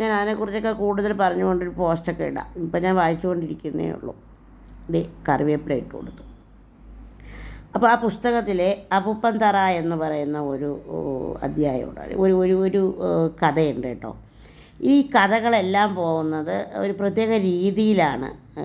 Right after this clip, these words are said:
ഹീമ എഴുതിയിരിക്കുന്നത്. ആ കഥകളെക്കുറിച്ച് എനിക്ക് ഭയങ്കര ഇഷ്ടപ്പെട്ടു. ഉം, ഇപ്പോൾ പൂച്ചപ്പറ്റ് എന്നൊരു കഥയുണ്ട്.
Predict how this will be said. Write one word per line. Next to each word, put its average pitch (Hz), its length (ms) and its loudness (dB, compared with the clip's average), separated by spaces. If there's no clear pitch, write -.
ഹീമ 151 240 -2
എഴുതിയിരിക്കുന്നത്. 139 1120 -2
ആ 214 360 4
കഥകളെക്കുറിച്ച് 185 800 0
എനിക്ക് 165 340 -2
ഭയങ്കര 180 320 0
ഇഷ്ടപ്പെട്ടു. 170 640 -2
ഉം, 160 260 2
ഇപ്പോൾ 160 320 0
പൂച്ചപ്പറ്റ് 214 640 2
എന്നൊരു 156 540 2
കഥയുണ്ട്. 135 420 -2